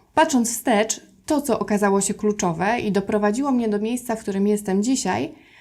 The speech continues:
to trzy umiejętności, o których za chwilę szerzej opowiem. Na razie tylko w skrócie.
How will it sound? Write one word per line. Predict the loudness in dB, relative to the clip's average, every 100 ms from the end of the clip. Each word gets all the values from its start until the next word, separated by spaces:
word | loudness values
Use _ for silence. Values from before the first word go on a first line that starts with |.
| _ 2
to | 2 2
trzy | 0 2
umiejętności, | 4 4 2 0 0 0 -2 -2 -2 -6 -4
o | -4
których | 0 2 2
za | 2
chwilę | 0 0
szerzej | 0 -2 0 -2
opowiem. | -2 -2 -4 -10 -14 _ _ _ _ -20 -6 2
Na | 6
razie | 6 4
tylko | 2 2 0
w |
skrócie. | -2 -4 -4 -4